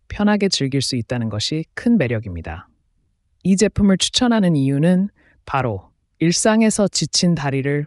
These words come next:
부드럽게 해주고 따뜻한 온열 마사지까지 가능한 이 제품은 정말 매력적이기 때문입니다. 지금 이 기회에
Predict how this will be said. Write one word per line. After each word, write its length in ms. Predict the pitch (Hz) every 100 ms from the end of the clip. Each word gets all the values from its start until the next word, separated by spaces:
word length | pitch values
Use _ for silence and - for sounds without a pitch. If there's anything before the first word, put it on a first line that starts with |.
| _
부드럽게 580 | - 143 170 175 - 151
해주고 460 | 147 139 101 87 - _ _ -
따뜻한 560 | 202 285 - 185 131 -
온열 400 | 160 208 220 202
마사지까지 760 | 127 - 165 156 - 139 139
가능한 500 | - 135 135 131 120 -
이 120 | 170
제품은 600 | 143 - 135 139 147 143 - _ _ -
정말 380 | 139 139 113
매력적이기 720 | 110 127 165 - 170 139 127 117
때문입니다. 840 | - 147 143 123 104 87 - - _ _ _ _ _ _ _
지금 320 | - 151 175 165
이 160 | 180
기회에 460 | 202 180 151 117